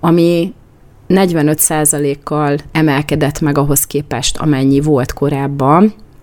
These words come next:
Tehát úgy néz ki, hogy, ö,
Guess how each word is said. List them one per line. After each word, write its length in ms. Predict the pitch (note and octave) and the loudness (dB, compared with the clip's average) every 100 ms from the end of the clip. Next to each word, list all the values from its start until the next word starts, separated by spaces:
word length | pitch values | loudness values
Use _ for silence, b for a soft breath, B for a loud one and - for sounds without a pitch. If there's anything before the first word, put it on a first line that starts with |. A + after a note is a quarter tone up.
| - - - - - - | -20 -20 -20 -20 -18 -6
Tehát 340 | D3+ D#3 D#3 | 0 0 2
úgy 140 | G#3+ F#3 | 2 2
néz 280 | D#3+ D#3 | 0 -2
ki, 340 | - D#3 E3+ F#3 B B B B B | -2 -2 -2 -4 B B B B B
hogy, 500 | - D3+ D3 D3 D3+ | -2 4 4 4 2
ö, 180 | D#3 | 2